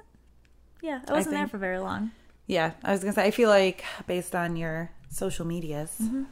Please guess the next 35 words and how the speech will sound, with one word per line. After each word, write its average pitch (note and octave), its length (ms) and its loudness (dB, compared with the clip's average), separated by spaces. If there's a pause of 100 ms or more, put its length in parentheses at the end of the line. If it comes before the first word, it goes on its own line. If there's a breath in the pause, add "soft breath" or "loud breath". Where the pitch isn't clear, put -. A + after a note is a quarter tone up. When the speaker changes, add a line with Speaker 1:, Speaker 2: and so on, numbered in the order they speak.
Speaker 2:
yeah. F3+ 180 -4 (380)
Speaker 1:
Yeah. C#4+ 200 -4 (1160)
Speaker 2:
Interesting. G#3+ 280 2
Speaker 1:
The, A3 300 6
um, A#3+ 300 4
V-Rev, G#3 560 0
the G3+ 120 2
diner F#3 440 2
had, F#3 400 4
when G#3 220 4
you F#3+ 100 0
went F#3+ 120 -2
downstairs, G3+ 580 -2
they G3+ 140 -2
had, G3+ 240 0
like, G3+ 240 -4
old, G3+ 280 0 (260)
um, E3+ 480 -2 (400)
like, G3 300 0
uh, F#3+ 300 2
twenty-five G#3+ 460 0
cent, F3+ 280 0
like, F#3+ 240 -4
gumball A3 400 4
machines, D4 420 -4
except G3 280 -4 (180)
they G#3 140 4
had G3+ 220 2
one F#3+ 200 2
that F#3+ 120 0
was F#3+ 140 -2
fill-, - 420 -2
filled F3+ 220 0
with, F#3 160 -2
like, E3 300 -2